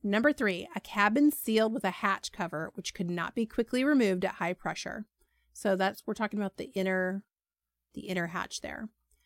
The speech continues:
And number four, an extensive distribution of combustible materials in the cabin, meaning that place was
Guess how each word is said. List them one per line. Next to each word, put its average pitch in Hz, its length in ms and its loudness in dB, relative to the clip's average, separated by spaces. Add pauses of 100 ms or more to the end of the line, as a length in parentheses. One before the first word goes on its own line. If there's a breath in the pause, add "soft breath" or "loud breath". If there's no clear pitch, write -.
(560)
And 190 320 4
number 185 220 2
four, 311 480 6
an 208 100 2
extensive 254 640 2
distribution 220 600 2
of 190 100 -2
combustible 202 640 2
materials 190 480 2
in 196 100 2
the 185 80 0
cabin, 190 460 -4
meaning 190 380 0
that 214 300 0
place 196 440 0
was 175 240 -6